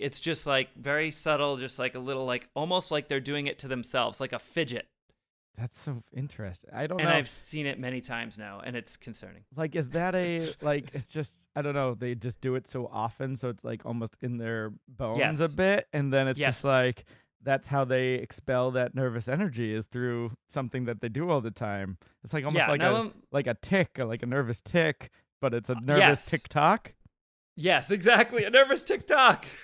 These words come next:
Speaker 1: <laughs> Now, I'll clarify. This
Speaker 2: I,
Speaker 1: girl was
Speaker 2: I'm
Speaker 1: absolutely
Speaker 2: very proud
Speaker 1: adorable.
Speaker 2: I just came
Speaker 1: Yeah,
Speaker 2: up with
Speaker 1: that was
Speaker 2: that.
Speaker 1: awesome. That was awesome.
Speaker 2: <laughs>
Speaker 1: She was absolutely adorable. The whole thing was wonderful, but I'm just,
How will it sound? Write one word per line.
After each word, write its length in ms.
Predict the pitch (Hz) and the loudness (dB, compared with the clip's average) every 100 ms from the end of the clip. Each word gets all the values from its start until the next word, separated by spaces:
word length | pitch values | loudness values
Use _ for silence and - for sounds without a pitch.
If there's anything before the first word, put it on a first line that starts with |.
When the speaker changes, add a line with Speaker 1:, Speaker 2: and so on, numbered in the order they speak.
| - | -2
Speaker 1:
<laughs> 140 | 262 - - - - 190 - - - 277 208 | -2 0 -4 -4 -6 -10 -12 -20 -10 -6 6
Now, 140 | 202 | 8
I'll 60 | 196 | 8
clarify. 460 | 202 233 202 160 147 | 8 8 8 4 4
This 180 | 185 | 4
Speaker 2:
I, 40 | 180 | 4
Speaker 1:
girl 160 | 185 | 2
was 100 | 165 170 | 4 6
Speaker 2:
I'm 100 | 175 | 4
Speaker 1:
absolutely 260 | 151 208 | 6 8
Speaker 2:
very 180 | 226 214 | 10 8
proud 480 | 175 196 180 175 160 | 8 10 12 12 10
Speaker 1:
adorable. 260 | 156 - _ | 6 -2 _
Speaker 2:
I 140 | 156 156 | 2 4
just 220 | 151 - | 2 2
came 140 | 151 | 6
Speaker 1:
Yeah, 140 | 208 196 | 8 8
Speaker 2:
up 60 | 196 | 8
with 80 | |
Speaker 1:
that 20 | 196 | 6
was 100 | 190 | 8
Speaker 2:
that. 320 | 202 185 165 | 6 6 2
Speaker 1:
awesome. 140 | 147 - - | 2 4 10
That 1120 | 381 - - - - - - - 784 - - | 10 10 4 8 6 6 2 2 0 -2 0
was 400 | - - - - | 0 2 -2 0
awesome. 500 | - 170 165 - - - | -4 -2 -6 -2 -4 -4
Speaker 2:
<laughs> 40 | - - 220 175 | -12 -10 -10 -6
Speaker 1:
She 160 | 214 | 0
was 160 | 220 202 | 2 4
absolutely 540 | 208 214 233 220 208 | 4 2 0 4 4
adorable. 560 | 196 170 175 170 160 160 | 4 2 4 4 4 2
The 100 | 147 | 2
whole 180 | 180 190 | 0 -2
thing 220 | - 185 | -4 -4
was 180 | 170 139 | -4 -2
wonderful, 400 | 175 170 - 147 | -2 -2 -2 0
but 240 | 147 143 139 | 0 0 0
I'm 240 | 156 151 | -2 0
just, 300 | 160 185 | -2 -4